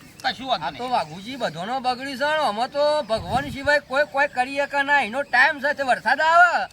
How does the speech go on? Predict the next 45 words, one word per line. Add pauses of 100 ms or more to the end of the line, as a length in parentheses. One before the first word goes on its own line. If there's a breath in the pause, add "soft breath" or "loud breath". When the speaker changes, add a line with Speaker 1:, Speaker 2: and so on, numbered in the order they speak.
(200)
Speaker 1:
ના
ભાઈ
ના,
આપણા
ગામનું
જ
માણસ (100)
છે.
Speaker 2:
હા. (160)
Speaker 1:
એ
તો
હું
પકડ્યો. (960)
તું
જો, (360)
એને
જ
આ
વરસાદ
લાવડાવ્યો
છે.
Speaker 2:
આમાં
તમારો (440)
વેરવાનો
મજૂર
ના
ઠેકાણો
ના
હોય
કે
તમારા
ઠેકાણો
ના
પલળે
તો
મને (400)
એ
શું
કરે
કે
બીજો
એ
શું
કરે? (320)
Speaker 1:
ભાઈ,